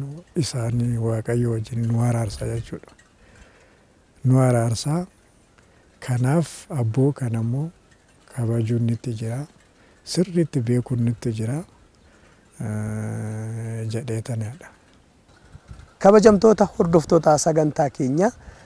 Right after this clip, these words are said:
Speaker 2: gara Kawaalaa Dabra Kawaakibt Abuna Gabra Manfas Qidduusii Zuqaalaa yookaan Abboo Zuqaalaatti dee'uu imaluudhaan turtii barsiisaa yookaan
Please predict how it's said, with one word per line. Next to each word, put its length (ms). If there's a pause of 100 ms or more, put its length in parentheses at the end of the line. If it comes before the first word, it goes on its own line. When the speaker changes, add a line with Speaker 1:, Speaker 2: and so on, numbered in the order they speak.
(220)
Speaker 2:
gara 460
Kawaalaa 600 (140)
Dabra 320
Kawaakibt 600
Abuna 340
Gabra 220
Manfas 280
Qidduusii 360
Zuqaalaa 560
yookaan 320
Abboo 260
Zuqaalaatti 540 (420)
dee'uu 200
imaluudhaan 560 (540)
turtii 500
barsiisaa 720 (160)
yookaan 480